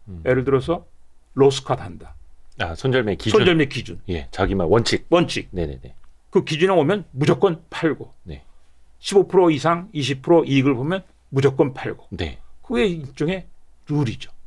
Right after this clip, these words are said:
Speaker 1: 그렇죠.
Speaker 2: 그다음에 프로그래밍,
Speaker 1: 네.
Speaker 2: 매매하는 것도 비슷한 경우죠.
Speaker 1: 예.
Speaker 2: 어떠한 룰과 원칙을 만들어 놓고 그 기준에 맞으면 처리하고,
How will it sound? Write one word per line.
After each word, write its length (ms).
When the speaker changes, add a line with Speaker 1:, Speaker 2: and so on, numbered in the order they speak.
Speaker 1:
그렇죠. 480
Speaker 2:
그다음에 400
프로그래밍, 600
Speaker 1:
네. 300
Speaker 2:
매매하는 540
것도 360
비슷한 360
경우죠. 360
Speaker 1:
예. 100
Speaker 2:
어떠한 680
룰과 720
원칙을 420
만들어 360
놓고 440
그 160
기준에 340
맞으면 460
처리하고, 480